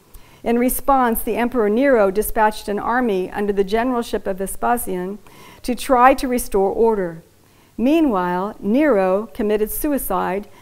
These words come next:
and Vespasian went to Rome to be crowned emperor. Vespasian sent his son Titus to continue the siege. Amidst the turmoil, the vast store of provisions for the temple sacrifices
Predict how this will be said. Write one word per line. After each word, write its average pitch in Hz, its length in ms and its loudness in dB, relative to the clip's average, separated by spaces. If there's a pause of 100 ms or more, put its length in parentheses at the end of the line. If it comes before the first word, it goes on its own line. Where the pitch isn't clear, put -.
(120)
and 226 100 -2
Vespasian 240 760 0
went 208 180 -4
to 208 120 -8
Rome 202 460 2
to - 80 -10
be 202 140 -4
crowned 190 480 -4
emperor. 190 500 -4 (460)
Vespasian 262 720 2
sent 254 240 0
his 226 180 2
son 208 300 -2
Titus 226 540 0
to 220 100 -8
continue 202 480 -4
the 175 120 -4
siege. 175 600 -6 (480)
Amidst 277 340 2
the 302 80 0
turmoil, 208 800 0 (260)
the 220 140 2
vast 240 560 0
store 233 440 4
of - 160 -4
provisions 233 640 2
for 214 140 -4
the 202 100 -4
temple 240 380 -6
sacrifices 190 1000 -6